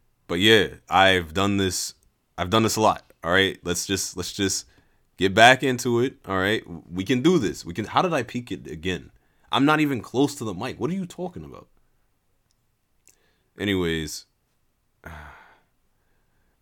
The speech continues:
I, I be messing up and my opening is just not there. Maybe I should just edit things out, you know, just start over again.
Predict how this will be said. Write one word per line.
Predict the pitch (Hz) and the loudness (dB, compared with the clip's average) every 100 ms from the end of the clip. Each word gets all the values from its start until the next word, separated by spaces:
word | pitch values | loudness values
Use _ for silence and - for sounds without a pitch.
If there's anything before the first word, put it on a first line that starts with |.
| _ _ _ _ _ - | _ _ _ _ _ -4
I, | 85 87 78 | -2 -2 -2
I | 80 | -4
be | 85 | -4
messing | 87 87 - 85 | -4 -4 -4 -6
up | 76 71 - | -8 -12 -14
and | 80 80 | -12 -10
my | 78 76 78 | -8 -8 -8
opening | 90 87 85 80 78 | -8 -8 -8 -8 -10
is | 69 76 | -12 -12
just | 78 - | -12 -10
not | 78 73 - | -10 -10 -10
there. | 76 69 | -10 -8
Maybe | 73 139 196 | -2 -2 0
I | |
should | 170 123 | -4 -6
just | 110 - 90 | -6 -6 -4
edit | 92 92 85 _ _ _ _ | -2 -2 -4 _ _ _ _
things | - 95 85 78 - | -8 -6 -4 -8 -8
out, | 76 69 64 _ | -8 -8 -14 _
you | 76 | -16
know, | 73 73 76 | -12 -12 -12
just | 78 80 | -10 -10
start | - 92 | -2 0
over | 82 87 78 71 | 0 -2 -4 -12
again. | 71 71 64 | -14 -16 -18